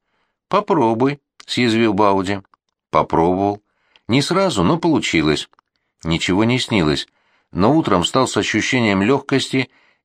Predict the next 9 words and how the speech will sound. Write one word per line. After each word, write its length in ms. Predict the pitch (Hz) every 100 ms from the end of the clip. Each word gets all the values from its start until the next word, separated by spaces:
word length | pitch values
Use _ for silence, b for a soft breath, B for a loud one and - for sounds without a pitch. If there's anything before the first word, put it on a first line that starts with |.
| -
и 200 | 135 139
удовлетворения 840 | - 120 120 117 113 117 127 120
от 80 | 123
жизни. 520 | 98 87 71 65 67 67 _ _ _ _ _
Бауди 460 | 65 85 117 98 80
уже 240 | 76 78
сидел 320 | - 76 80
над 200 | 85 82
картой. 480 | - 120 120 120 110